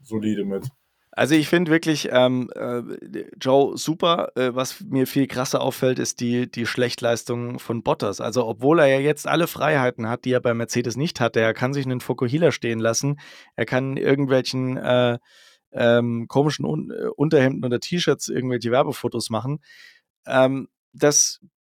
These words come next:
Speaker 2: bringt er irgendwie nicht auf die, auf die Strecke, ne? Also er tut sich unglaublich schwer,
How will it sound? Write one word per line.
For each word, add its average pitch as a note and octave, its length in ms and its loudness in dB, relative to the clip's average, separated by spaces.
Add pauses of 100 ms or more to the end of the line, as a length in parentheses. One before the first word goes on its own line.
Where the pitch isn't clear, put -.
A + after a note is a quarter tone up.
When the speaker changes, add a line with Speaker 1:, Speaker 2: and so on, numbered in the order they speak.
(220)
Speaker 2:
bringt E3 460 0
er - 180 2
irgendwie D#3+ 260 0
nicht D#3+ 260 -2
auf C#3 180 -2
die, C#3+ 400 0
auf - 140 0
die D3 100 -6
Strecke, C3 400 -2
ne? A#2 340 -4
Also A#2 220 -4
er C3 480 -4 (240)
tut F3 240 0
sich - 300 -10
unglaublich F#3 580 -4
schwer, D#3 460 2